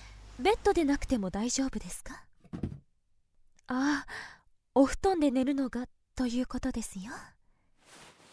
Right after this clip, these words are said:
<laughs> ごめんなさい。おかしな聞き方でしたね。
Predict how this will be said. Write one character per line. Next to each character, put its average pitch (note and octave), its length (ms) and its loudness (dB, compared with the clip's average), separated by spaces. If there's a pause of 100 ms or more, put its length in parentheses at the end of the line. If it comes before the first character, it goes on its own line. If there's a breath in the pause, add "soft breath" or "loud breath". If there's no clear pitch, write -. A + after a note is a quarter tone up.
(1900)
<laughs> - 300 -18 (1080 soft breath)
ご - 120 -8
め G3 140 -8
ん G3 60 -10
な A3+ 80 -10
さ - 220 -12
い。 - 160 -20 (880)
お C4+ 120 4
か E4+ 140 0
し - 120 0
な A#3 120 -2
聞 - 180 -12
き - 100 -14
方 B3+ 240 -4
で C4 120 -8
し - 100 -2
た - 160 -12
ね。 - 220 -20